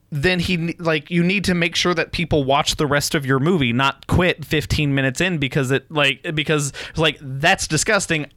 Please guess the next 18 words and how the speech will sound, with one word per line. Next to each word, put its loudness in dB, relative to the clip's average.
I 2
don't 0
wanna 2
watch 2
any 0
more 2
of 0
this 0
because -2
I 2
don't 0
know 2
how 0
much -2
more -4
is -2
coming -6
up. -4